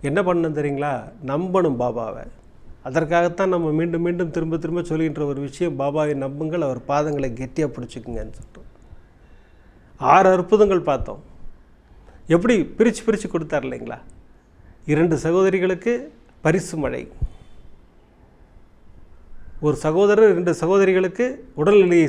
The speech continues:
சீராக்கிய அற்புதம், இங்கே சேலஞ்சுக்கு பிரமாதமா பதில் கொடுத்த அற்புதம்,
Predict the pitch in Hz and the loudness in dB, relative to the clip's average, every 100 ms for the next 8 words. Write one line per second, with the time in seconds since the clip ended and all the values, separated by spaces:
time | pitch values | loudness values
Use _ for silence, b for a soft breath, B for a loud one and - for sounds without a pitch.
0 | - 185 196 175 - 135 - 143 127 - | 4 4 6 4 0 -6 -6 -12 -12 -14
1 | - - - _ - - - - - 151 | -20 -20 -20 _ -20 -20 -20 -20 -12 -2
2 | 147 - 175 196 233 190 175 165 143 160 | -2 0 4 6 6 4 -2 -4 -2 2
3 | 180 196 170 147 139 123 117 - - - | 2 2 0 0 0 -4 -10 -14 -14 -16
4 | 107 | -16